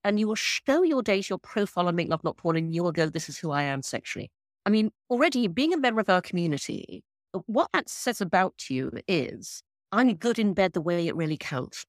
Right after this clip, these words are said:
the real world sex way. I stand for good sexual values and good sexual behavior." But then, you know, showing your profile on Make Love Not Porn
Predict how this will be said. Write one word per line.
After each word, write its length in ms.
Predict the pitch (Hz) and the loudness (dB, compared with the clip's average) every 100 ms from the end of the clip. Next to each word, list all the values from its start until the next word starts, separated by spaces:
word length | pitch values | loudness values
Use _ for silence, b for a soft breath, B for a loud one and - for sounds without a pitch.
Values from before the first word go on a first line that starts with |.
| - | -6
the 80 | 147 | 0
real 260 | 160 151 | 2 2
world 220 | 143 139 | 2 0
sex 400 | - - - - - | -2 -12 -12 -14 -16
way. 220 | - - - _ _ _ _ - | -18 -18 -20 _ _ _ _ 0
I 180 | 220 320 | 2 2
stand 460 | - - 214 196 | -2 0 2 2
for 60 | 185 | -2
good 280 | 131 269 - | 0 0 0
sexual 380 | - - - | -4 -4 -4
values 380 | 170 160 160 160 - | -2 0 -2 -4 -6
and 120 | 151 | -8
good 140 | 160 - | -6 -6
sexual 340 | - - - | -6 -6 -6
behavior." 520 | 139 139 131 - - - _ _ _ _ _ - | -2 0 0 -4 -10 -14 _ _ _ _ _ -8
But 120 | 202 | 0
then, 280 | 247 247 240 | 2 4 2
you 80 | 285 | 2
know, 200 | 233 175 _ | 2 2 _
showing 380 | - - 320 330 | -6 2 6 6
your 100 | 247 | 4
profile 520 | - 208 208 - 165 | 2 -2 -2 -4 -4
on 60 | 151 | -2
Make 160 | 151 | -2
Love 140 | 147 147 | -4 -6
Not 160 | 151 | -8
Porn 380 | - 165 139 139 | -4 0 2 0